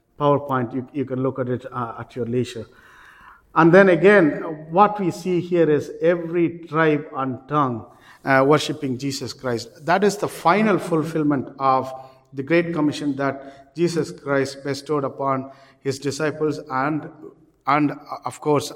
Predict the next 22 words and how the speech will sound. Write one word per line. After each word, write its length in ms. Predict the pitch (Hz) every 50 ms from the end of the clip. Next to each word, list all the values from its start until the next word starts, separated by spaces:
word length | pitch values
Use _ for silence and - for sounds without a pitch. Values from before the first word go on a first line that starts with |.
| -
on 180 | 131 131 131 123
us 220 | 123 139 135 -
as 160 | 139 120 -
well. 320 | 131 127 127 127 113 - - - - - - - - _ _ _
Not 260 | - 165 190 190 175
everyone 400 | 196 180 180 202 202 180 165 151
is 140 | 147 131 -
called 480 | - - 147 147 147 147 143 131 - -
to 80 | 139
be 100 | 127 131
an 120 | 131 123 123
evangelist, 680 | 120 127 131 139 143 131 135 123 120 113 - - - - - _ _ _ _ _ _ _
but 160 | - 190 190 202
we 100 | 220 214
can 240 | 214 208 208 202
do, 420 | 180 196 220 220 202 170 170 - 175
uh, 500 | 143 147 143 143 139 139 135 131 120 - -
e-, 120 | - - -
either 300 | - 160 180 185 170 170
with 180 | 151 147 147 -
the 100 | 143 131
church 440 | - - 156 170 170 165 165 170